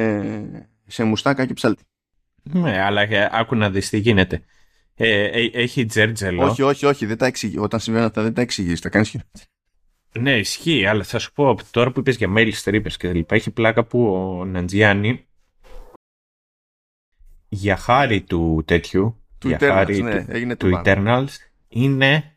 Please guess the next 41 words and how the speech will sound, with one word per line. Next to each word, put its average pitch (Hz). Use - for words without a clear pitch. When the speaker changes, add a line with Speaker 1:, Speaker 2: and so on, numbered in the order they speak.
Speaker 2:
φέτες. -
Speaker 1:
Ναι, 147
και 135
φαίνεται 165
ακόμη 156
και 135
τώρα, 143
ενώ 143
δεν 160
είναι 127
όλο 143
με 139
το 131
κοστούμι 131
και 117
τέτοια, 117
ρε 98
παιδί 92
μου, 117
φαίνεται. 143
Speaker 2:
Ναι, 104
και -
τον 120
ευλέψεις 127
εκεί 147
ότι 127
έχει 143
κα-, 151
έχει 127
μια 120
πλάτη 120
ειδικά, 90
έχει 98
κάνει 131
κάτι 127
φτερά 90
που 110
λες, 120
«Ο 117
τύπος -
είναι 135